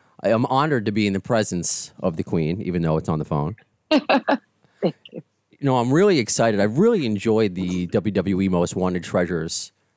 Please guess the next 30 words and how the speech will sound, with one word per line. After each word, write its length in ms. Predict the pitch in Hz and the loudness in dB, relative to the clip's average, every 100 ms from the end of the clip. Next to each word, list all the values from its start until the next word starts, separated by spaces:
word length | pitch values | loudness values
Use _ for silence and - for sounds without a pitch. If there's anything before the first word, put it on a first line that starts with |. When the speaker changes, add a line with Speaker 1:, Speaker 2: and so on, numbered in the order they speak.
| _ | _
Speaker 1:
uh, 280 | 85 80 78 | -4 -2 -2
series. 580 | 80 - 101 87 76 73 | -2 0 2 0 -2 -2
It's 100 | 90 | -2
been 140 | 113 | 0
a 80 | 98 | 0
lot 240 | 95 104 95 | 2 2 0
of 80 | |
fun 240 | - 90 82 | -2 -2 -2
to 80 | 80 | -2
watch. 500 | 85 87 78 - - _ _ _ | 0 0 0 -8 -16 _ _ _
Have 160 | - 101 | -2 2
you 80 | 147 | 2
had 100 | 202 | 2
a 60 | |
lot 180 | 185 180 | 0 0
of 60 | 175 | 0
fun 280 | 180 175 165 | -2 0 0
watching 380 | 156 165 175 | 0 0 -2
it 160 | 165 165 | -2 0
as 180 | 127 110 | 0 0
someone 280 | 147 131 127 | 0 0 0
who's 120 | 98 | -2
gr-, 120 | 127 104 | -2 0
obviously 280 | 107 113 | 0 -2
grown 220 | 104 104 104 | -2 0 0
up 120 | 110 | 0
around 340 | 110 117 120 | 0 0 0
it? 140 | 123 - | -2 -2
Is 140 | 90 | -2
it, 120 | 92 | -2